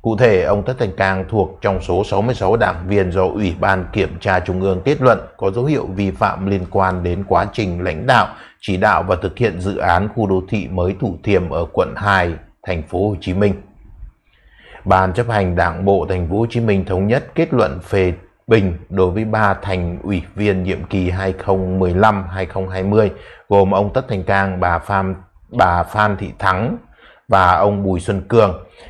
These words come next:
Cả ba đều được xác định có khuyết điểm và vi phạm đến mức phải thi hành kỷ luật, nhưng do đã hết thời hiệu xử lý kỷ luật Đảng nên chỉ bị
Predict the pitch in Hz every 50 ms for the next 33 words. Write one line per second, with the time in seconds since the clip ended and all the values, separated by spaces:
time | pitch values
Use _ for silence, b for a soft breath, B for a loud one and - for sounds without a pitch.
0 | B B _ 117 113 107 110 127 131 131 127 123 120 113 107 104 104 101 98 104
1 | 104 98 92 - - - 160 180 - 175 139 123 113 - - 95 95 - - 95
2 | 95 110 120 - - 214 214 220 - - 127 120 107 87 - 92 - - 87 101
3 | 95 92 92 87 82 87 104 110 104 101 - - 117 98 - - 85 98 98 104
4 | 131 170 180 180 - - - 110 92 87 69 65 - - - - _ - _ _
5 | - - - - - 131 117 113 113 117 104 95 90 85 87 - 92 92 98 110
6 | 110 - - B B B B B B B B - 101 110 113 110 107 104 92 101
7 | 107 98 98 95 98 101 127 151 - - - - 120 98 92 90 87 92 104 98
8 | 98 87 - - - - - - 113 98 85 78 92 95 92 87 90 104 120 -
9 | - 107 92 85 80 92 92 87 90 92 107 104 104 87 80 - - - _ -
10 | 98 101 101 98 92 87 87 85 - - - 98 87 - - 98 98 87 -